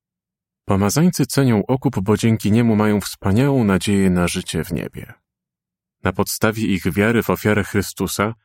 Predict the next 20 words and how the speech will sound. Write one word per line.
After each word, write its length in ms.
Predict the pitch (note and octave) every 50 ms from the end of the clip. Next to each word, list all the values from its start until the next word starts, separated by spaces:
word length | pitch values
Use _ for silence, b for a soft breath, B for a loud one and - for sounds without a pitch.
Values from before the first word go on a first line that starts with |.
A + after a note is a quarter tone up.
| _ _ _ _
Jehowa 400 | - G#2 G2+ - B2 A2+ A#2+ G#2+
może 280 | G#2 A2+ A2+ G2 G#2 G#2+ -
uznać 440 | C3 B2+ - - A#2+ A2 G2 - -
ich 140 | G#2+ F#2+ F#2
za 140 | - G2
prawych 520 | F#2 - A#2 C#3 C#3 F#2+ D2+ D#2+ E2 - -
i 120 | B2 G#2+
adoptować 640 | G2+ G2 A2 G#2 - - - D3+ C3+ C3+ B2+ - -
jako 220 | A#2+ A2+ - A#2
swoich 440 | - - - - A#2+ A2 G#2+ G2 G2
duchowych 600 | F2 - A2 - - B2 A#2 G2+ G#2+ G2 - -
synów. 640 | - - - - - G1+ - - - - - _ _ _ _ _ _ _ _ _ _ _ _ _ _ _ _ _ _ _
Członkowie 540 | - - G#2 G2 G2 - A2 G2+ G#2 A2 G2
drugich 400 | F#2 G2 G2+ G2 G#2+ G2+ - G#2+
owiec 400 | G#2 D#2+ F2+ G2 - - - -
też 200 | - E3 - -
są 220 | - D#3+ D3 B2
wdzięczni 520 | G2+ F#2 - F2+ E2+ E2 - - - F2+
za 200 | E2 - F2 D2+
okup. 500 | B1+ B1+ - - - - - _ - _